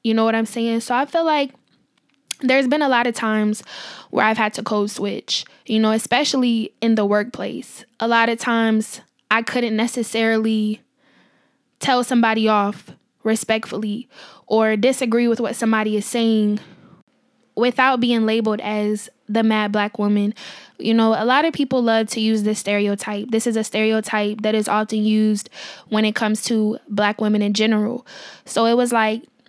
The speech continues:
in some situations, I really had to make sure my tone was okay or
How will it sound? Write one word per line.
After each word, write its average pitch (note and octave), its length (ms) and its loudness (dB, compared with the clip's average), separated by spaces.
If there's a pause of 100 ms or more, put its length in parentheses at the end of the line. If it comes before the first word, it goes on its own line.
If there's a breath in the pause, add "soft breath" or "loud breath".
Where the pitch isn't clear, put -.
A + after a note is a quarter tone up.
(140)
in A#3 140 0
some C#4+ 260 0
situations, A3+ 920 0
I A3 100 0
really A3 300 2
had G#3 240 -2
to G#3+ 460 -2 (240)
make A3 300 0
sure A3 180 0
my G#3 220 0
tone A3 440 2
was G#3 460 0 (280)
okay G#3 640 -2 (440 loud breath)
or G#3+ 400 2